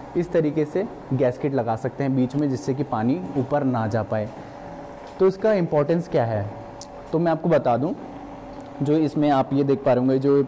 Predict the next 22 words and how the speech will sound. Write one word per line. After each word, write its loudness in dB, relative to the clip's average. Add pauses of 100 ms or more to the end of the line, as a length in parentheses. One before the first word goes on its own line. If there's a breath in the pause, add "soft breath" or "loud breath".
(440 loud breath)
water 4
और 4
chemical 2
का 4
रेशियो 0
है, 0
अगर 0
इस 0
line 2
से -2
होता 0
हुआ 0
ऊपर 0
जाएगा 0
तो 0
आप 0
यहाँ 2
देखेंगे 2
ये 2
common 0
line 2
है, -2